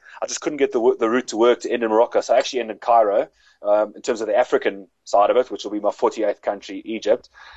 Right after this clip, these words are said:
Um, and then, uh, yeah, I've got, I wanna try and reach, uh, Cairo by about February, March, um,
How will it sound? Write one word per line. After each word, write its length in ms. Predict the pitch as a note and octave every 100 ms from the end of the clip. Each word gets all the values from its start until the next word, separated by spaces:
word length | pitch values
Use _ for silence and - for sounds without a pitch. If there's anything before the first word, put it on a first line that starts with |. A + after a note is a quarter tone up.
| -
Um, 420 | - A#2 A#2 A#2+ A#2+
and 160 | C3
then, 240 | C#3 C#3 C#3
uh, 560 | C3+ C3+ C#3 C#3 C3+ B2+ _ -
yeah, 120 | B2
I've 340 | E3+ A#2 A#2+
got, 240 | - B2+ - A2+
I 80 |
wanna 200 | B2 C3+
try 180 | C#3+ C#3+
and 60 | A#2+
reach, 220 | B2 - A2 G2+
uh, 120 | G2
Cairo 360 | - B2+ B2 A#2+
by 220 | A2+ A2+
about 220 | G#2+ A2+
February, 420 | - C#3 C3 A#2+ A2+
March, 600 | A2 A#2 - - - -
um, 440 | A2+ G#2+ G#2 G#2+